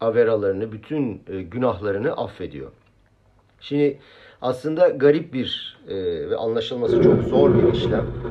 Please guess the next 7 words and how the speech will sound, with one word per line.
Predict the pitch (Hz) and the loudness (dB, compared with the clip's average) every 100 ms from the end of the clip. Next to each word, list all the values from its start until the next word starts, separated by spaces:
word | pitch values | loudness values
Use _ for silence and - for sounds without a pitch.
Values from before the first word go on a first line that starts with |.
| 123 | -2
Nasıl | 139 - | -2 2
oluyor | 147 131 131 113 | 0 0 0 0
da | 120 143 - _ _ _ 104 | -2 -4 -10 _ _ _ -16
bu, | 104 131 127 98 - _ _ - | -8 -6 -4 -6 -14 _ _ -8
e, | 104 101 80 76 - 58 50 60 | -6 -6 -6 -4 -6 -8 -12 -12
yakma | 95 113 113 147 143 | -4 -4 -2 -2 -2
işlemi | 120 - 117 117 165 - | -4 -6 -4 -4 -6 -8